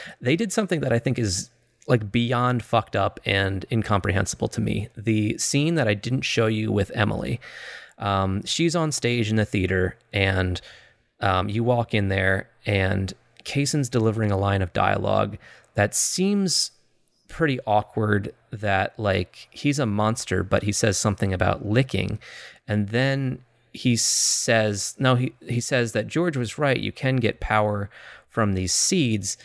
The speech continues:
but it's all about the technique of introducing the seeds. And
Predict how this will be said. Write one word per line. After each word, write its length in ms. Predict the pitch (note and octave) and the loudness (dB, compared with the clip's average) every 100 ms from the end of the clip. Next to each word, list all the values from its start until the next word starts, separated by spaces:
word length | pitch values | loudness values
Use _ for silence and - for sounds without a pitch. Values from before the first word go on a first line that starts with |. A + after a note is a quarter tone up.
| - - - | -20 -4 4
but 120 | A2 | 6
it's 160 | - | 4
all 320 | - B2 A#2 A#2 | 0 0 2 2
about 420 | G#2+ G#2+ G#2 - | 2 0 0 -8
the 480 | - G2+ G2+ F2+ G2 - _ _ | -12 -2 2 2 0 -6 _ _
technique 540 | - B2 - G#2+ G2+ | 0 0 2 0 0
of 100 | G#2+ | 0
introducing 680 | G2 F#2 G2+ F#2 F#2 - G2+ | 0 -2 -2 0 0 -2 -4
the 80 | - | -4
seeds. 500 | - - - - - _ _ - - - - _ | -4 -6 -6 -8 -10 _ _ -20 -20 -20 -20 _
And 480 | - A#2 A2+ A2+ G#2+ | -4 -2 0 -2 -4